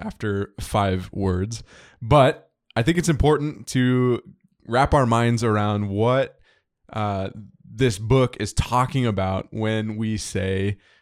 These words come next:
deacons. It sounds like a very Christian word. It sounds like a word, uh, you know,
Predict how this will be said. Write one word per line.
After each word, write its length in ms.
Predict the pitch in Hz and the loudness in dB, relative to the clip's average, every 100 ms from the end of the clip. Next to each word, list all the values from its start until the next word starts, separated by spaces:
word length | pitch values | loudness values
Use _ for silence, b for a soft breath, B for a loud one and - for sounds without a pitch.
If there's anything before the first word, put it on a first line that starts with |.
| - 101 | -8 2
deacons. 720 | 156 147 - 95 90 - - | 4 4 -2 -4 -8 -12 -18
It 120 | - | -8
sounds 180 | 120 120 | -4 0
like 120 | 113 | 0
a 40 | 120 | 4
very 200 | 123 110 | 4 2
Christian 640 | - - 131 - 131 117 | 0 0 0 0 -2 0
word. 520 | 113 120 120 120 120 b b b - | 2 4 4 4 0 b b b -8
It 80 | |
sounds 220 | - 120 117 | -2 0 0
like 160 | 117 | 0
a 80 | 117 | 0
word, 540 | 110 113 113 107 107 | 0 2 2 -2 -6
uh, 220 | 98 104 101 | -6 -4 -4
you 120 | 104 | -4
know, 260 | 104 101 | -4 -4